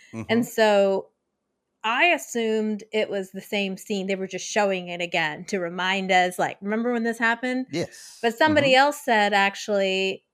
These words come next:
Speaker 2: um, "This is actually him trying it multiple times." So, ag-, <laughs> but, but that, the neat
Speaker 1: Well, that
Speaker 2: thing
Speaker 1: makes
Speaker 2: about
Speaker 1: sense,
Speaker 2: that,
Speaker 1: too.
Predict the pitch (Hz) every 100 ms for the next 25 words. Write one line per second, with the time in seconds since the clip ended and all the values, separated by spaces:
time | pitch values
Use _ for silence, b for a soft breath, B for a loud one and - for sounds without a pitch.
0 | - 202 190 190 185 185 190 _ _ _
1 | _ _ _ 208 254 254 220 226 208 -
2 | 202 190 190 190 220 196 262 214 202 180
3 | 190 190 - 190 254 262 180 120 196 -
4 | _ b b b - 247 208 185 - -
5 | 247 226 254 269 269 269 254 202 220 262
6 | 240 - _ 214 269 220 262 277 359 285
7 | 277 247 233 262 - 202 190 135 101 135